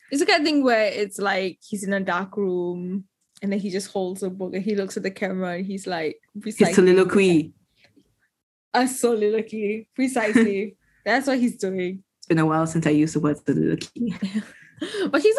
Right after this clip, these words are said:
Speaker 1: not really a villain trying
Speaker 2: <laughs>
Speaker 1: to, it's a monologue, essentially. He
Speaker 2: Mm-hmm.
Speaker 1: just monologues his life.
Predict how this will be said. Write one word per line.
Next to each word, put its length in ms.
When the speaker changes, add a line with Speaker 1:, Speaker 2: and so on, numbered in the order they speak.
Speaker 1:
not 100
really 260
a 120
villain 1000
trying 380
Speaker 2:
<laughs> 180
Speaker 1:
to, 480
it's 140
a 60
monologue, 760
essentially. 520
He 80
Speaker 2:
Mm-hmm. 80
Speaker 1:
just 180
monologues 680
his 160
life. 380